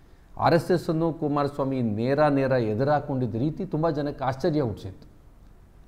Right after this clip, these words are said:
ಆದರೆ ಅದೇ ಕುಮಾರಸ್ವಾಮಿಯವರು ಸಲೀಸಾಗಿ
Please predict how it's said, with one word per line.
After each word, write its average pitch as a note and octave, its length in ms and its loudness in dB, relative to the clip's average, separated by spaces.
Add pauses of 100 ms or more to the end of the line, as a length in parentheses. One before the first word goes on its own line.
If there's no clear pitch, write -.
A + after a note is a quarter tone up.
(100)
ಆದರೆ B2+ 180 -2
ಅದೇ C3 360 0
ಕುಮಾರಸ್ವಾಮಿಯವರು F#2+ 1200 -8 (280)
ಸಲೀಸಾಗಿ C#3 840 -4